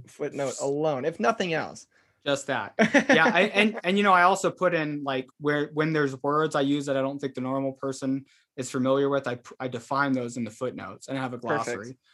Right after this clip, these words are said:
Speaker 2: that I
Speaker 1: Yeah, the
Speaker 2: hope is helpful
Speaker 1: glossary
Speaker 2: with
Speaker 1: was
Speaker 2: you.
Speaker 1: super helpful. Yeah, in the
Speaker 2: Yeah.
Speaker 1: back. That's cool. Um, well, I guess, geez, 'cause I feel like we could keep, keep
Speaker 2: Do you,
Speaker 1: talking.
Speaker 2: do you have any more questions? I'd love to talk about inspiration. I didn't, I didn't actually get around to inspiration very much.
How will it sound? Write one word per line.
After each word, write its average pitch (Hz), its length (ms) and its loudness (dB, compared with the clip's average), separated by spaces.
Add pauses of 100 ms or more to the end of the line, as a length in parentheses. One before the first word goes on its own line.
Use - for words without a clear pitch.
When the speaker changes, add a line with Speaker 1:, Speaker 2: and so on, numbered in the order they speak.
(380)
Speaker 2:
that - 80 -6
I - 20 4
Speaker 1:
Yeah, 220 140 8
the 185 80 4
Speaker 2:
hope 175 40 -2
is - 40 -8
helpful 175 60 -4
Speaker 1:
glossary 208 320 4
Speaker 2:
with 190 60 2
Speaker 1:
was 175 100 -2
Speaker 2:
you. 123 60 -4
Speaker 1:
super 156 200 -2
helpful. 135 500 0 (220)
Yeah, 151 180 2
in 147 60 0
the 143 80 -4
Speaker 2:
Yeah. 131 60 -6
Speaker 1:
back. 139 260 2
That's 151 220 -2
cool. 139 360 -4 (760)
Um, 190 340 6 (160)
well, 196 120 6
I 208 60 6
guess, 277 540 0 (800)
geez, 151 540 -6 (120)
'cause 160 120 -8
I 165 80 0
feel 196 160 -4
like 180 160 -2
we 147 100 -2
could 139 180 -8
keep, - 260 -4 (140)
keep - 240 -4
Speaker 2:
Do 151 240 4
you, 165 120 8
Speaker 1:
talking. - 120 -12
Speaker 2:
do 160 120 -2
you 160 100 4
have 175 240 4
any 175 100 2
more 165 360 0
questions? 165 460 0 (100)
I'd 156 180 2
love 202 180 8
to 196 100 2
talk 160 260 4
about 151 200 2
inspiration. 131 720 -4
I 151 100 0
didn't, 202 300 4
I 156 100 4
didn't 185 240 0
actually 156 340 0
get 143 260 -4
around 127 340 -2
to 123 60 -2
inspiration 123 540 -8
very 82 160 -16
much. - 300 -18